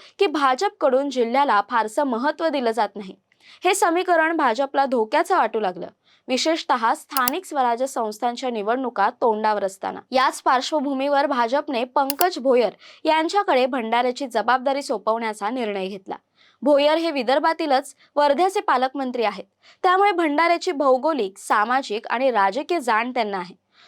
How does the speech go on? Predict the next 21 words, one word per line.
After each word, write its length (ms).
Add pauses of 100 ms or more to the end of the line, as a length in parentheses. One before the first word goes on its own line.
(140)
दुसरी 320
महत्त्वाची 520
बाब 240
म्हणजे 400
ते 60
कुणबी 420
समाजाचे 520
नेते 260
आहेत. 240 (460)
भंडाऱ्यातील 600
कुणबी 360
मतदारांची 720
मोठी 380
संख्या 380
लक्षात 320
घेता 340 (320)
भाजपने 560 (100)
थेट 260
सामाजिक 520
समीकरण 500
साधले. 380